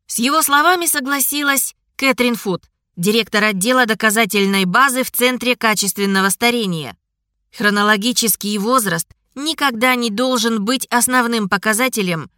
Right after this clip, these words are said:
который определяет право человека на медицинскую помощь. С медицинской точки зрения,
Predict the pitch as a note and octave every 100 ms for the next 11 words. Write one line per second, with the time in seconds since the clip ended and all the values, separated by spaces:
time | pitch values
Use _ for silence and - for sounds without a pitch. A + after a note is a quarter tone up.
0 | _ - C4 D#4 D4+ C4 A#3+ B3 A#3 A#3+
1 | C4 B3+ - B3 B3 A3+ G3+ A3 A3 A3
2 | B3 A#3+ A3+ A3+ G#3+ A3+ A3 F#3+ - G#3
3 | A#3 - A3 D#3+ D#3 - - _ _ _
4 | - - A#3 A#3 B3+ F4 E4 C#4+ C4 D#4
5 | - B3+ A#3 A#3+ D#4+ C4 F3 C3+